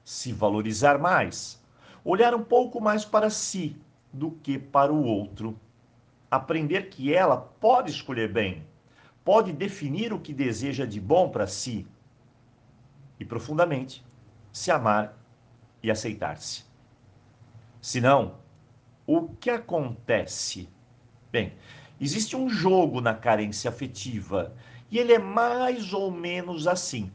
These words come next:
não é uma regra. A pessoa quer amor,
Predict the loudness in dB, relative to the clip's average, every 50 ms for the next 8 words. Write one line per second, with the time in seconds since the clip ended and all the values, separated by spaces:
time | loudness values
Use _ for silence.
0 | -14 _ -2 0 2 2 4 4 4 4 4 2 2 2 4 4 6 6 4 2
1 | 0 -4 -4 -4 -6 -10 _ _ _ _ _ _ _ _ _ _ _ _ _ _
2 | _ _ _ _ _ _ _ _ _ _ -18 -10 -8 -8 -6 -6 -4 -2 0 2
3 | 2 0 0 -4 -12 -20 _ _ _ _ _ _ _ _ _ _ -4 0 2 4
4 | 4 4 4 2 2 0 -2